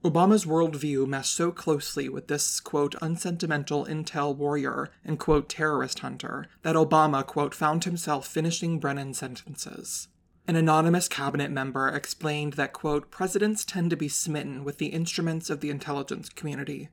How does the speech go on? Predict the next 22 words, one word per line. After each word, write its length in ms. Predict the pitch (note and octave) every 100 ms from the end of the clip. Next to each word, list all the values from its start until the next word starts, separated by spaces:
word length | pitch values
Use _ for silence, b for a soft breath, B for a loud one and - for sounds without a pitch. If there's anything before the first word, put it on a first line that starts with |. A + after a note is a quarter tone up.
| _
but 100 | E3
Obama 480 | D#3 D#3+ D#3+ D3 C3+
was 160 | C#3
more 200 | C#3+ C#3+
smitten 400 | C#3+ F3 E3+ D#3+
than 160 | C#3+ C#3
most. 480 | C#3+ B2 A#2+ - - _ -
This 140 | G3
has 120 | G#3+
been 300 | D3+ E3 D3+
an 160 | - D3+
intelligence 640 | D3 - E3 F#3 G#3 G3+
presidency 760 | - D#3+ D3 D3 C#3 C#3 C#3 C#3
in 120 | D3
a 60 |
way 200 | D3 D3+
we 140 | D#3+ E3+
haven't 420 | D#3+ D#3 D#3+ -
seen 480 | - E3 D#3+ D#3 D#3
maybe 240 | D#3+ F#3
since 240 | F3 F3 -
Eisenhower." 720 | D3 C#3 C3+ C3+ - - -